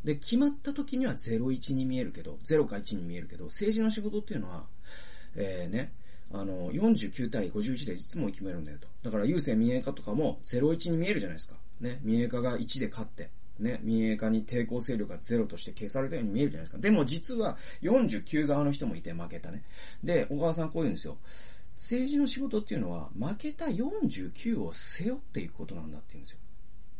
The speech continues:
でもね、今の政治家は五十一のためだけに政治をしてるように見えるって言うんですよ。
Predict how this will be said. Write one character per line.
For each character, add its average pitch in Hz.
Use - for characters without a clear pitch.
で 202
も 226
ね、 -
今 226
の 139
政 98
治 -
家 92
は 90
五 139
十 240
一 240
の 170
た 139
め 156
だ 160
け 233
に 185
政 117
治 110
を 113
し -
て 113
る 104
よ 98
う -
に 107
見 90
え 90
る 87
っ -
て -
言 -
う -
ん -
で -
す -
よ。 -